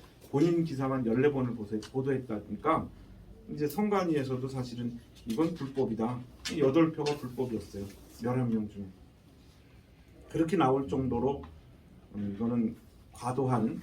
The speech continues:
그런 어떤 선거 개입 행위였다. 치신보에 관련해서. 두 번째로 세미나 비즈랑의 관계인데, 이거는 사실은 이제 뭐 여기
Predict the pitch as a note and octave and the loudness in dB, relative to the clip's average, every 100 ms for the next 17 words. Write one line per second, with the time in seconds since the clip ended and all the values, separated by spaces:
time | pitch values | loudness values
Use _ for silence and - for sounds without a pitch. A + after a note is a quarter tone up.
0 | - G#2+ G#2+ - A2 F3 F3+ D#3+ A#2 B2 | -10 -4 -4 -2 -6 -2 -2 -2 -2 -2
1 | B2 F3 F#3 B2+ - G2+ - - - D3+ | -2 0 2 0 -4 -8 -10 -16 -8 -2
2 | D3 C#3 A#2+ A2 G#2+ G#2 G#2 G2 F2+ G2 | -2 -2 -4 -2 -2 -2 -2 -4 -6 -8
3 | - - - - - - - - C3+ E3+ | -10 -14 -20 -20 -20 -20 -20 -12 0 2
4 | F3+ E3+ E3 E3+ F#2 - - - - - | 2 2 4 4 0 -6 -20 -20 -20 0
5 | G#3+ A3 A3 G#3 F#3 F3 E3+ D#3+ D#3 D3+ | 4 6 6 6 4 0 2 2 2 4
6 | D3 C#3+ C#3 C3+ B2+ A#2 A2 G#2+ D#3+ C3 | 4 4 4 2 2 0 0 0 2 2
7 | D#3 F#3+ F#3 E3+ D#3 F3 E3 D#3+ D3+ C3+ | 4 2 2 0 0 -2 -2 0 2 2
8 | C3+ D3+ | 2 -2